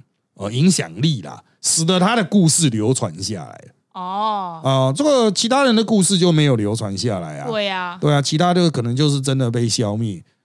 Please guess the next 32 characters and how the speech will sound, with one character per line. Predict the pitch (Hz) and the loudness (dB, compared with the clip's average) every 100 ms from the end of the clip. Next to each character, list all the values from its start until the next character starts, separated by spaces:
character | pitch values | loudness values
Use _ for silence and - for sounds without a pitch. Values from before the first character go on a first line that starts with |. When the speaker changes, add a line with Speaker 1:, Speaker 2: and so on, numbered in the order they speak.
| _ | _
Speaker 1:
啊， | - 101 98 | -6 -4 -4
Speaker 2:
嗯。 | 104 | 0
Speaker 1:
所 | 220 | 0
以 | 226 | 2
这 | 190 | 2
个 | 208 | 2
就 | 180 185 | 2 2
是 | 175 180 170 - | 2 2 0 0
文-， | 156 147 170 196 - | 0 2 2 0 2
文 | 175 | 2
明 | 208 190 165 | 4 2 4
留 | 156 156 | 4 4
下 | 175 151 | 4 2
来， | 131 | 2
这 | 139 | 0
个 | |
叫 | 143 139 | 0 0
什 | 117 | 0
么？ | 104 | -2
幸 | 104 254 143 | -2 -2 0
存 | 139 131 151 | 0 0 0
者 | 131 90 82 - | -2 -4 -10 -6
偏 | 139 120 | -4 -2
差。 | - 120 98 - _ _ | -2 -2 -4 -10 _ _
Speaker 2:
哦。 | - 175 185 208 113 107 | -18 -12 -4 0 2 2
Speaker 1:
啊， | |
幸 | 110 202 143 | 0 0 0
存 | 135 139 | 0 0
者 | 147 123 101 | 0 0 -2
的 | 95 95 | -4 -4
那 | 117 | -2
种， | 123 117 85 | -2 -4 -8